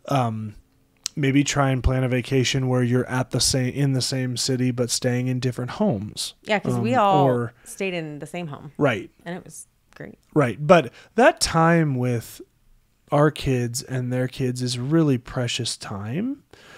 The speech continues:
Speaker 1: Uh, it's time for our kids to practice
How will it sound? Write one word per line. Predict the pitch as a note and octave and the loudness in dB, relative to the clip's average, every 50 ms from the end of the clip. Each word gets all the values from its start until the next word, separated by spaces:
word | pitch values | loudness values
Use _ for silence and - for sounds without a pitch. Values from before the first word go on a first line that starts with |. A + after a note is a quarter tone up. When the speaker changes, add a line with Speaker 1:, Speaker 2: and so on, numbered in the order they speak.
| - - - - _ - | -20 -20 -20 -16 _ -2
Speaker 1:
Uh, | - C#3 C3 - | 0 0 0 0
it's | - D3 C#3 - - - - - _ _ _ - - | 0 -2 -2 0 -2 -2 -4 -6 _ _ _ -16 -10
time | - - - C#3+ C#3 C#3 C#3 C#3 C3+ C3 | -6 -4 0 0 2 2 0 0 -2 -4
for | - - C3 A#2+ | -4 -4 -2 0
our | A#2+ B2 A#2+ | 0 -2 -2
kids | A#2+ - C3+ B2+ A#2+ A#2+ - - | -4 -4 -4 -4 -4 -4 -6 -6
to | - B2+ | -6 -6
practice | A#2 - - - B2 A#2 A2+ - - C3+ A#2+ A2+ - - - - | -8 -8 -8 -6 -6 -6 -6 -6 -6 -6 -4 -4 -6 -8 -10 -12